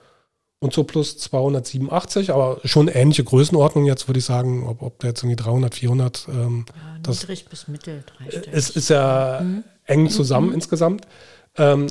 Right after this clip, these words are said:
Speaker 1: aber wenn man das dann vergleicht mit, und wie viele U R Ls erzielen denn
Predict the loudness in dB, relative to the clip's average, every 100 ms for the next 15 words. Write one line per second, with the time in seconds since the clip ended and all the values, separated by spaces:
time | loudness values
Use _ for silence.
0 | -2 0 4 4 4 2 4 2 4 0
1 | 2 2 2 2 2 2 0 0 0 4
2 | 2 4 2 2 2 2 2 0 0 -4
3 | 0 2 4 4 2 0